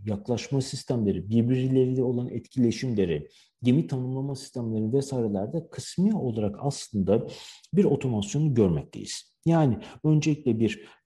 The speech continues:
e, manuel gemilerden söz ediyoruz. Sonra kısmi otomasyona geçildiğini görmekteyiz. Şi-, e, daha sonrasında ise kademe kademe belki üçüncü aşamada tam otomasyona doğru geçildiğini görebileceğiz.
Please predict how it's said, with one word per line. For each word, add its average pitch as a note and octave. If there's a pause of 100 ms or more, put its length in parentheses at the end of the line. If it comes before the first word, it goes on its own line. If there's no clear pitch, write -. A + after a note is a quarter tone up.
(140)
e, A2+
manuel A2
gemilerden D#3
söz D3
ediyoruz. C#3+
Sonra C3
kısmi -
otomasyona D3+
geçildiğini D3+
görmekteyiz. C#3 (220)
Şi-, C3+
e, C3
daha F#3+
sonrasında C#3
ise G3
kademe E3
kademe G#2
belki G#2+
üçüncü C3+
aşamada D#3 (240)
tam A#3+
otomasyona G#2+ (180)
doğru G2
geçildiğini G#2
görebileceğiz. E2+